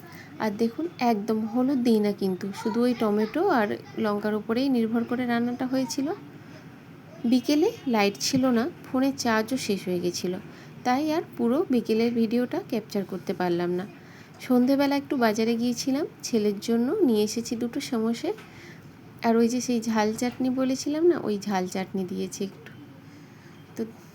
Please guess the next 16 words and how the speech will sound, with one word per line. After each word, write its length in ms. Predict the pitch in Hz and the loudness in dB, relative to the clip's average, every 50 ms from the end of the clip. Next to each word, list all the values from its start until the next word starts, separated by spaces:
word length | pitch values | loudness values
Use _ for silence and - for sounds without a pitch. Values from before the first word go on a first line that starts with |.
| - - - - | -20 -20 -20 -10
চলুন 260 | - 240 226 208 208 202 - - - | -6 -6 -4 -4 -6 -8 -12 -10 -10
ওকে 200 | 220 214 - 214 | -6 -4 -2 -2
দিয়ে 240 | 196 214 220 226 226 | -2 0 2 2 2
দিই, 200 | 220 233 302 - - - - 254 214 | 4 4 2 0 0 -2 -6 -6 -2
দিয়ে 220 | - 208 214 240 320 427 - 247 | 0 2 2 2 0 0 -2 -2
আমি 200 | 196 196 202 202 208 | 0 0 0 0 -2
এবার 200 | 208 214 269 349 - - - - - - - - - | -2 -2 -2 -4 -4 -6 -14 -20 -20 -20 -18 -10 -8
একটু 240 | 220 208 - - 247 233 - - | -8 -8 -6 -6 -6 -4 -2 2
কাজ 180 | 220 202 196 - - - - | 2 2 2 0 -6 -10 -6
করব। 280 | - 101 190 196 - 107 110 107 - - - - - - - - | -4 -4 -4 -4 -6 -8 -10 -12 -14 -18 -20 -20 -20 -20 -20 -8
কী 120 | - 233 220 220 - | -4 -4 -2 0 2
কাজ 120 | 226 220 214 - - | 2 0 0 -2 -2
করব 160 | 240 233 226 247 240 233 | -2 -2 0 -2 -2 -2
দেখছেন 280 | 247 233 - - 311 330 349 | -2 -2 -2 -4 -4 -4 -2
তো, 100 | - 285 226 196 202 214 - - | -2 -2 -2 -2 -4 -8 -10 -4
হাতুড়ি, 480 | - 208 202 202 - 208 208 208 214 214 | -2 0 0 0 2 0 2 2 2 0